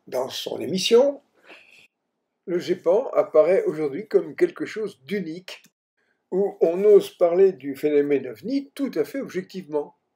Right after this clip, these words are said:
Il est partout considéré comme le modèle à suivre. Les États-Unis ont fini par créer leur propre bureau en août deux mille vingt. L'U A P Task Force devient le cousin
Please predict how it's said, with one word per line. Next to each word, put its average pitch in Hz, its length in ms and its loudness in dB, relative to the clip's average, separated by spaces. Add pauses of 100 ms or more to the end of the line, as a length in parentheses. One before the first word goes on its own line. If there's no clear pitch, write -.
(880)
Il 185 180 -6
est 165 60 -4
partout 202 360 0
considéré 185 680 -6
comme 131 280 -4
le 185 220 6
modèle 165 340 0
à 143 60 -4
suivre. 131 320 -16 (880)
Les 156 180 -2
États-Unis 170 640 -8
ont 156 140 -8
fini 180 240 -14
par 156 160 2
créer 175 220 -4
leur 139 200 0
propre 196 320 0
bureau 156 400 -4
en 143 80 -8
août 196 220 -4
deux 143 80 -10
mille 135 180 -10
vingt. 151 260 -6 (920)
L'U 202 200 4
A 175 120 6
P 180 320 4
Task - 380 4
Force 190 440 0
devient 165 300 -2
le 135 80 -10
cousin 214 500 0